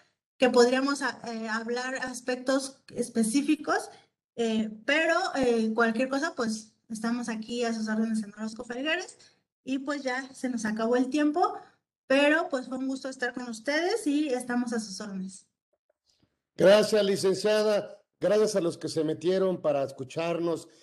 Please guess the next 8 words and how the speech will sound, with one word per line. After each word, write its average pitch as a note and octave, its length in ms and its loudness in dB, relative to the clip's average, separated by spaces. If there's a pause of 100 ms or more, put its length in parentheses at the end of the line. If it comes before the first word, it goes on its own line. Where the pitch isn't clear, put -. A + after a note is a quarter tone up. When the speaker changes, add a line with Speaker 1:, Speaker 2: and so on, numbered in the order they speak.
(160)
Speaker 2:
y D#3+ 160 -2
regalarnos D#3+ 640 2
su C3 140 -8
tiempo. F3+ 840 0 (360)
Seguiremos F3+ 1300 0 (640)
todos A3 260 4
los F#3+ 160 2
miércoles F3+ 960 -2